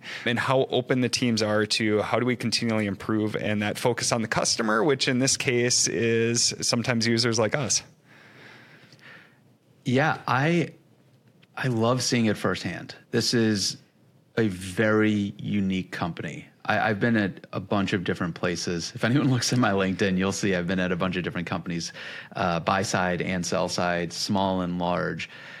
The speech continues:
Speaker 2: And there's something really unique about working here that kind of just spoke to me, w-, which was in, in an odd way. There,
Speaker 1: Yeah.
Speaker 2: there's a very logical environment of we're, we're,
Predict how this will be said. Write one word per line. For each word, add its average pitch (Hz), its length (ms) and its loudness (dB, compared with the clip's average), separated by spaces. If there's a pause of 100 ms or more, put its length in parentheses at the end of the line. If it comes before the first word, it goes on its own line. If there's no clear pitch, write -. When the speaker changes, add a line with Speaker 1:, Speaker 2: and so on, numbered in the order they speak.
(280)
Speaker 2:
And 110 400 2 (720)
there's 135 220 2
something 220 380 4
really 165 240 4
unique 107 500 2
about 101 280 2
working 101 380 0
here 90 600 -2 (400)
that 95 520 0 (360)
kind 170 180 0
of 202 60 0
just - 420 -4
spoke - 400 -2
to 165 120 0
me, 120 300 0
w-, 131 240 0
which 131 140 2
was 123 280 0
in, - 60 -6
in 113 460 0 (120)
an 123 160 2
odd 120 180 4
way. 131 180 4 (200)
There, 139 140 6
Speaker 1:
Yeah. 165 60 4
Speaker 2:
there's 139 220 2
a 135 60 4
very 147 400 2
logical 117 760 2
environment 104 800 0 (340)
of 110 400 4 (1080)
we're, 131 320 2 (560)
we're, 143 200 4